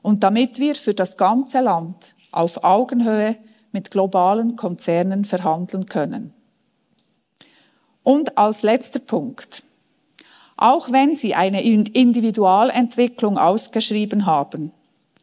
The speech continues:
wagen Sie es wirklich, nach fünf oder zehn Jahren den ganzen Auftrag neu auszuschreiben?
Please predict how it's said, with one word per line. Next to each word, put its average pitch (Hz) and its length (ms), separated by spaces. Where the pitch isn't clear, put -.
wagen 196 480
Sie 277 140
es 262 200
wirklich, 240 540
nach 180 180
fünf 269 340
oder 214 220
zehn 233 320
Jahren 233 580
den 196 140
ganzen 214 520
Auftrag 208 560
neu 214 280
auszuschreiben? - 1040